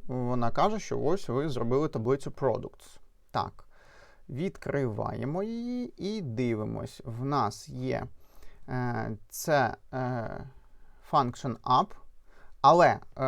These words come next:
в нас лише тут є таймштамп та айдішник. Нас цікавить трохи інше, нас цікавить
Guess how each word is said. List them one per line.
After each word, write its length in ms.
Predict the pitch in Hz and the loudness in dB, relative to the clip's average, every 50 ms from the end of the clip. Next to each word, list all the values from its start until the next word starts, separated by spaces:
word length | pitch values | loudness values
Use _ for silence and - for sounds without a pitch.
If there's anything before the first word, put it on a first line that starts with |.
| 131 123 120 | 2 2 2
в 140 | 110 123 139 | 0 0 2
нас 360 | 151 180 233 247 - - - - - - | 2 2 2 2 -2 -8 -12 -10 -6 0
лише 420 | 147 151 170 165 - - 143 117 | 2 2 2 2 4 6 4 4
тут 440 | - - - 117 117 - - - - - - - | 4 0 -6 -6 -6 -8 -18 -20 -20 -20 -12 -8
є 240 | 135 123 127 123 110 | -2 2 4 4 4
таймштамп 580 | - 127 123 139 - - - 254 277 254 202 | 4 2 0 -2 -4 -2 0 0 0 2 4
та 80 | - 180 | 4 6
айдішник. 680 | 170 156 139 120 107 - - - - - - - - - - - - - - - - - | 6 6 4 0 -2 -6 -10 -12 -12 -14 -14 -14 -16 -20 -20 -20 -18 -18 -20 -18 -8 0
Нас 240 | - 170 170 160 - | 4 6 6 6 4
цікавить 540 | - - 147 - - 143 135 123 120 107 - | 0 -8 -6 0 4 4 4 4 4 0 -6
трохи 480 | - - 139 131 117 - - - 107 | -2 2 2 2 2 2 0 -2 -2
інше, 300 | 110 110 113 - - - | -2 -4 -4 -6 -6 -4
нас 180 | 240 233 202 - | -4 -2 -4 -4
цікавить 500 | - - - - 147 160 185 196 190 - | -4 -8 -2 2 4 4 4 4 2 -2